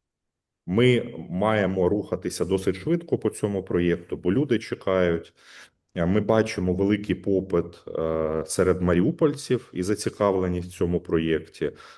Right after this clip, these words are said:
Тобто ми, е, на про-, на минулому тижні запустили прийом, е, заявок від маріупольців на участь в цьому проєкті. І щодня отримуємо приблизно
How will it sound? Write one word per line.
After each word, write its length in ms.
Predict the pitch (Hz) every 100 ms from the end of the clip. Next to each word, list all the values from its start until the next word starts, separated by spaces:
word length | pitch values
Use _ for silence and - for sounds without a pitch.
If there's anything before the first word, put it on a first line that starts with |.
| -
Тобто 260 | - -
ми, 200 | 92 117
е, 180 | 135 113 87 92 90 87
на 120 | 95
про-, 340 | 90 117 120 -
на 400 | 95 101 104 101
минулому 540 | 98 107 113 95 98
тижні 440 | 95 101 95 85 80
запустили 680 | 87 - - - 98 85 82
прийом, 680 | - 92 92 98 92 87 - - _ -
е, 160 | 85 82
заявок 640 | 92 92 117 156 156 143
від 140 | 131
маріупольців 920 | 120 117 113 113 110 98 - 98 90 -
на 180 | 95 95
участь 580 | 92 101 101 95 90
в 60 | -
цьому 260 | 90 87 85
проєкті. 720 | 85 85 80 78 - - 76 - - - - -
І 280 | 98 98 -
щодня 560 | - 104 98 101 117 123
отримуємо 760 | 87 - 104 110 90 80 82
приблизно 840 | - 85 87 95 92 87 78 78